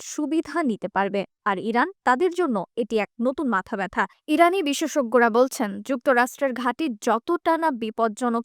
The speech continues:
ছিল, তার থেকেও বেশি ভয়ঙ্কর হবে রাশিয়ার ঘাঁটি। কারণ আমেরিকার পদক্ষেপ অনুমান করা সম্ভব, কিন্তু রাশিয়ার বন্দুক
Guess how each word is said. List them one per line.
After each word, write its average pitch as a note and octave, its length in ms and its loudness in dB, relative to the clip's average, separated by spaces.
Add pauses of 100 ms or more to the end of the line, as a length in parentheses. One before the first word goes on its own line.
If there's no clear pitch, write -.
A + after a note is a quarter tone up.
ছিল, C4+ 220 -6 (240)
তার G3+ 220 -2
থেকেও C#4+ 320 -4
বেশি C4 280 -2
ভয়ঙ্কর C4+ 540 2
হবে C#4 260 -2
রাশিয়ার F#3+ 460 -4
ঘাঁটি। G3 320 -4 (340)
কারণ B3 240 4 (120)
আমেরিকার D#4+ 500 4 (180)
পদক্ষেপ C4 580 2 (120)
অনুমান A3 420 4
করা G#3 260 2
সম্ভব, G3 440 -4 (180)
কিন্তু A3 260 -6
রাশিয়ার B3 520 2
বন্দুক B3+ 380 0